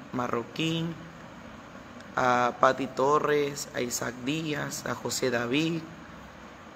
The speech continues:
a Lisbeth González, Elías Ebenezer, a Samuel López. Dios bendiga a todos los que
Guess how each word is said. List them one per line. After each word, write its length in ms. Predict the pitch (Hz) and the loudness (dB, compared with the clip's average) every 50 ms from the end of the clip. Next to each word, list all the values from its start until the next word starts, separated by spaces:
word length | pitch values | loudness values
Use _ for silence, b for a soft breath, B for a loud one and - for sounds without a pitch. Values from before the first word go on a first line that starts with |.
| - - | -2 0
a 280 | 123 123 123 120 120 | 2 4 6 6 4
Lisbeth 640 | 120 117 117 117 117 120 123 123 127 131 139 135 135 | 4 2 0 -2 -4 -2 2 4 6 6 6 4 2
González, 1000 | 131 120 117 120 113 - - 135 143 147 151 147 143 143 143 143 - - - - - - - - - - - - - - - | -2 -2 -2 -2 -4 0 4 4 4 4 4 2 2 0 0 -2 -4 -8 -10 -12 -14 -16 -16 -16 -16 -16 -16 -16 -16 -6 0
Elías 640 | - 123 123 120 131 135 139 143 135 131 131 - - - | 2 2 4 4 4 4 4 4 4 4 2 -2 -6 -4
Ebenezer, 960 | - 127 123 120 120 117 117 117 113 - - - 143 143 147 156 160 160 156 | -2 0 0 0 0 -2 -2 -2 -2 -2 0 2 4 4 4 4 4 2 2
a 120 | 139 127 | 2 0
Samuel 460 | 123 - 131 123 120 120 120 117 117 120 | 0 -2 -2 -2 -2 0 0 2 6 6
López. 520 | 135 151 165 160 160 - - 147 151 147 139 - - - - - - - - - - - - - - - - - - - - | 6 6 6 4 2 2 2 2 2 0 -6 -10 -14 -16 -16 -16 -16 -16 -16 -16 -16 -16 -16 -16 -16 -16 -16 -16 -16 -10 2
Dios 160 | 170 190 202 | 4 6 8
bendiga 480 | 208 190 185 180 180 185 180 165 180 175 | 8 8 6 6 4 2 4 6 4 4
a 100 | 175 - | 6 4
todos 200 | 160 170 170 160 | 4 4 4 2
los 180 | 160 143 - | 2 0 -2
que 240 | - - 127 123 120 | -2 -2 -2 -2 -2